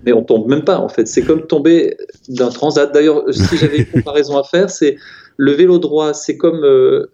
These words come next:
Speaker 1: une, euh, un, enfin, le vélo de course, hein, le vélo, euh, le vélo de route, euh, avec la petite selle en carbone,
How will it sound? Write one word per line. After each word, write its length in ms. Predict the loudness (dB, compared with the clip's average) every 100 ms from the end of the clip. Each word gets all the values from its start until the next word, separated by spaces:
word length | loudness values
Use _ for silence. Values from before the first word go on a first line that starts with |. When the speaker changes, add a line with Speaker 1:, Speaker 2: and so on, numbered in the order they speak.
| _
Speaker 1:
une, 260 | -12 -8 -2
euh, 380 | 0 2 0 -2
un, 180 | -8 -6
enfin, 260 | -4 -2 -2 0
le 120 | 2
vélo 180 | 4 4
de 100 | 2
course, 420 | 0 0 0 0
hein, 80 | 0
le 60 |
vélo, 280 | 2 4 6
euh, 300 | 4 2 0 -8
le 100 | -4
vélo 160 | 2 2
de 80 | 2
route, 360 | 0 -2 -2 0
euh, 220 | 2 2 -2
avec 240 | -2 0
la 80 | -2
petite 220 | -2 -8
selle 240 | -2 0 0
en 80 | 0
carbone, 580 | -4 0 2 2 -2